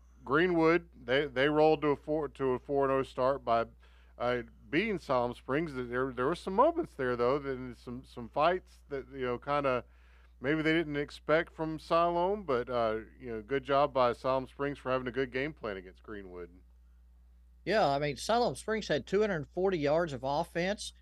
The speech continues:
Speaker 2: which is the most that, uh, that Greenwood's given up. Hundred eighty-three of that on the ground. Uh, um, Derwin, I don't remember his first name, Derwin, thirty carries for a hundred eleven yards.
Speaker 1: Yeah.
Speaker 2: And they got a, uh, pick six. So, um,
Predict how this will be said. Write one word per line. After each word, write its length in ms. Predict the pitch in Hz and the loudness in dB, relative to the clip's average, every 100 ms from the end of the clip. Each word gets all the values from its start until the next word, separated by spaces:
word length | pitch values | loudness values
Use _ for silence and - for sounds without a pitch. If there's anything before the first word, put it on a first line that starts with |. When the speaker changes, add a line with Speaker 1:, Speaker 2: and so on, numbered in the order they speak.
| - | -8
Speaker 2:
which 180 | 147 151 | -6 -4
is 100 | 127 | -4
the 100 | 123 | 0
most 380 | 143 170 170 - | 2 2 2 -2
that, 260 | 139 - | -4 0
uh, 280 | 139 127 123 | 2 2 2
that 120 | 117 | -2
Greenwood's 460 | 117 143 160 143 113 | -4 -2 0 0 0
given 240 | 151 156 | -2 2
up. 160 | 170 165 - - | 0 -2 -10 -2
Hundred 280 | 208 240 165 | 0 2 2
eighty-three 540 | 208 185 - 160 196 | 2 0 -4 -2 0
of 80 | 160 | 2
that 180 | 147 151 | 2 2
on 140 | 139 | 0
the 80 | 123 | -4
ground. 540 | 123 135 147 160 180 160 - - - | -4 0 0 0 -2 -8 -18 -20 -6
Uh, 440 | 139 135 131 123 117 - - | -2 2 4 2 0 -10 -4
um, 440 | 131 123 117 107 - - - - - - - | 0 0 0 -4 -12 -20 -20 -20 -20 -20 -2
Derwin, 400 | 147 160 180 185 | 4 6 6 4
I 100 | 160 | 4
don't 140 | 147 151 | 2 0
remember 260 | 147 147 | -2 -2
his 120 | 127 | -2
first 280 | - 160 143 | -2 -4 -2
name, 220 | 131 120 | -2 -2
Derwin, 400 | 117 151 170 165 - - - - | 2 4 4 2 -2 -16 -20 -4
thirty 300 | - 214 226 | 4 4 4
carries 500 | 175 196 214 208 208 | 2 4 4 4 0
for 240 | - - 143 | -4 0 2
a 60 | |
hundred 280 | 143 180 180 | 2 -2 -2
eleven 380 | 139 156 165 139 | 0 0 0 -2
yards. 640 | 139 151 165 185 185 - - - | 0 2 2 0 -6 -14 -18 -8
Speaker 1:
Yeah. 260 | 120 165 107 | -2 -2 -2
Speaker 2:
And 160 | - 139 | -4 -2
they 120 | 143 | 0
got 180 | 147 147 | 2 4
a, 160 | 143 139 | 4 4
uh, 160 | 127 | 2
pick 320 | - 175 175 | 0 -2 -2
six. 560 | - - 165 185 - - | -2 0 2 2 -2 -6
So, 560 | - 131 127 127 117 123 | -2 0 2 2 0 -2
um, 340 | 127 131 123 | -2 0 0